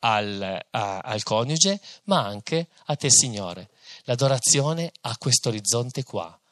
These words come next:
di serbare nel cuore, però per, osservo nel cuore perché come Maria, eh, perché ho ascoltato. Allora,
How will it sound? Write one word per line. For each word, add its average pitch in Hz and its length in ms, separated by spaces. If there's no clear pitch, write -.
di - 160
serbare 127 760
nel 117 240
cuore, 92 440
però 110 340
per, - 220
osservo 120 460
nel 107 180
cuore 123 320
perché 110 340
come 110 220
Maria, 123 420
eh, 104 240
perché - 260
ho 101 40
ascoltato. 107 880
Allora, 135 580